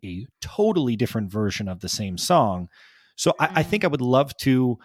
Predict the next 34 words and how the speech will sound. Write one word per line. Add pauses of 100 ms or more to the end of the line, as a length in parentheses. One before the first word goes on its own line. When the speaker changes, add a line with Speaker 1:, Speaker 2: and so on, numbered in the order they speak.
(220)
Speaker 1:
I
don't
know
that
that's
actually
the
prompt
of
this
assignment,
but
I
would
love
to (100)
ask
the
three
of
them (480)
and
kind
of
be
able
to
con-, (160)
compare
and
contrast
notes
as
to